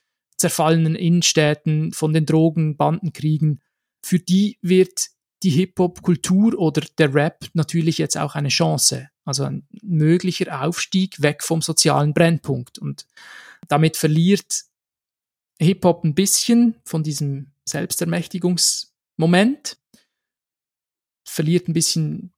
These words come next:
die Community-Logik, denn, äh, im Milliardenbusiness der Musikindustrie gibt's natürlich keine, gibt's nur wenig Community und gleichwohl hat Rap auch heute noch den Anspruch,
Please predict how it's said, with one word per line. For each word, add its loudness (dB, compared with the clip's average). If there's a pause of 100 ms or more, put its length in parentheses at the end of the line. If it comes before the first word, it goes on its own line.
(240)
die -10
Community-Logik, 2
denn, -2
äh, -8
im -2
Milliardenbusiness -2
der 0
Musikindustrie 0
gibt's -2
natürlich 0
keine, 0 (260)
gibt's -6
nur -2
wenig 2 (440)
Community 4
und -4
gleichwohl 2 (580)
hat -8
Rap -2
auch -4
heute -6
noch -8
den -10
Anspruch, -6